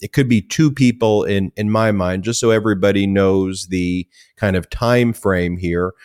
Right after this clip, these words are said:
Um, back in twenty twenty-two in May, the department, this was before Jack Smith was appointed special counsel. Jack Smith was appointed special counsel in November of twenty twenty-two.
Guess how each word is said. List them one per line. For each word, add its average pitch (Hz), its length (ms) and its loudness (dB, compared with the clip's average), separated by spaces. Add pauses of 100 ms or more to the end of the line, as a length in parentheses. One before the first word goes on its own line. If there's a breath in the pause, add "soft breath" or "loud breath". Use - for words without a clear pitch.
(200 loud breath)
Um, 92 180 -2
back 117 320 -2
in 104 300 0
twenty 127 360 0
twenty-two 113 720 0
in 92 340 0
May, 104 580 2 (300 loud breath)
the 104 120 0
department, 101 460 0
this 107 120 -4
was 101 140 0
before 120 520 2
Jack 104 380 0
Smith 101 380 -2
was 98 340 0
appointed 98 720 -2
special 92 440 -2
counsel. 101 480 -4
Jack 95 260 -4
Smith 95 240 -10
was 90 160 -10
appointed 95 520 -8
special 92 320 -6
counsel 95 420 -6 (300 loud breath)
in 101 120 -2
November 104 580 2
of 90 160 -2
twenty 90 500 -6 (180)
twenty-two. 90 800 -2